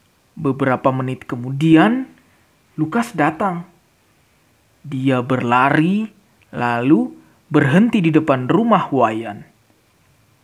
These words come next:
Ia melihat dari jauh, teman-temannya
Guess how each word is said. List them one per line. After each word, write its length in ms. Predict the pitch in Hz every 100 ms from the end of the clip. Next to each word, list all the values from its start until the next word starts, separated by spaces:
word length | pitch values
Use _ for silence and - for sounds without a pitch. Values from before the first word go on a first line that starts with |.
| _ _ - _ _ _ _ _ _ _
Ia 240 | 160 156 190
melihat 480 | 208 170 170 165 170
dari 240 | 165 160
jauh, 420 | 156 196 220 208 170 - _ _ _ _ _
teman-temannya 1120 | - 123 117 120 123 123 127 160 190 196 185